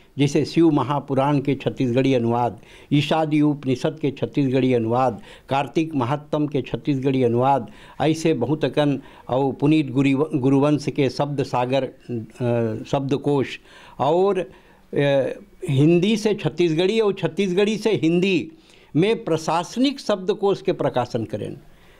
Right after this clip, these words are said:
हम कहत रहें कि छत्तीसगढ़ी में राजकाज करो, छत्तीसगढ़ी में मंत्रालय में काम करो, सचिवालय में काम करो,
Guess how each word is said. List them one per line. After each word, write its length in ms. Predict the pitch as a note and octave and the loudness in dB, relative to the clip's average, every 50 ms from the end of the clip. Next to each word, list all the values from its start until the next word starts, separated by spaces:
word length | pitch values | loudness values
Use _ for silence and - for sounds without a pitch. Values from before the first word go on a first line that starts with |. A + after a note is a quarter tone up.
| - - - - | -20 -20 -14 -6
हम 180 | - E3 F3 E3+ | -4 -2 -2 0
कहत 300 | E3 F3 F3+ F#3+ F3+ F#3 | 0 0 -2 -2 -2 0
रहें 260 | F3+ F3+ F#3 F#3 F#3 | 0 2 2 2 2
कि 120 | - F3+ | 2 0
छत्तीसगढ़ी 600 | E3+ - D#3 D3 - F3 F3 E3 D#3 E3 D#3+ E3 E3 | -2 0 -4 -2 0 2 2 2 2 2 4 4 4
में 140 | E3 D#3+ D#3 | 4 4 4
राजकाज 480 | D3+ D3+ D3 D3 - D#3+ D3+ D3+ D3+ | 4 4 2 0 0 -2 -2 -2 -2
करो, 360 | - D3+ C#3+ D3 D3 C#3 D3 - - - - - - | -2 -2 0 0 0 -2 -4 -10 -18 -20 -20 -12 -6
छत्तीसगढ़ी 500 | D#3 C#3+ - E3 D#3 C#3+ D3+ D#3 D#3+ D3+ | -6 -4 0 0 0 2 2 2 4 4
में 120 | D3+ D3+ | 4 4
मंत्रालय 500 | D3 C3+ C3+ B2+ B2+ C#3 C#3 C#3 D3 D3 | 2 2 2 0 0 0 0 2 2 2
में 140 | D3 D3 C3+ | 2 0 0
काम 260 | C#3+ C3+ C3+ C#3+ C#3+ | 0 0 2 2 0
करो, 240 | - C#3+ C3+ C#3 C3 | 0 2 2 2 2
सचिवालय 480 | - - B2 - D#3 D3+ C#3+ D3 D3+ | 0 -2 -2 0 2 2 4 4 2
में 160 | D3+ D3 C#3+ C#3+ | 2 2 0 0
काम 220 | C#3+ C#3 C#3+ C#3+ | 0 -2 -2 -2
करो, 320 | - C#3+ C3+ C3+ C3 B2+ | -2 -2 -2 -2 -4 -6